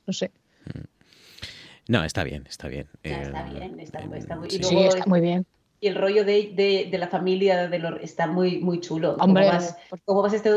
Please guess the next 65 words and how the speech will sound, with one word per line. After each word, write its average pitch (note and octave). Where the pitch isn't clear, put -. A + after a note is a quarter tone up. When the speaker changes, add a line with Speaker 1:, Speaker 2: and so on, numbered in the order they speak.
Speaker 3:
en G3+
todo G#3
momento G3
viendo F#3+
ese F#3+
tipo F#3+
de F3
juegos F3
de, E3
de E3+
quién F3+
está F3
jugando D#3+
con D#3+
quién, E3
qué E3
está, D#3
qui-, -
quién F#3+
va, G3+
quién C#4
va D4
a -
resultar B3+
herido F#3+
aquí, -
¿no? A3
Que F3
es F2+
Speaker 2:
Mm. E3+
Speaker 3:
como F3
Speaker 1:
Sí. G3
Speaker 3:
un F3+
poco F3+
el F3
rollo D#3
de D#3
quién, G#3+
quién, A#3
que, A3
porque F3
estamos G#3+
acostumbrados, A3
sobre F3+
todo F#3+
en G3+
estas G3+
tramas F#3
de F3
un F3
tiempo E3
para D#3+
acá, F3+
a F3
ver F#3+
historias A#3
en A#3
las F#3+
que G3
los E3+
ricos G#3
siempre G#3
son A3
muy G#3+
impunes. F#3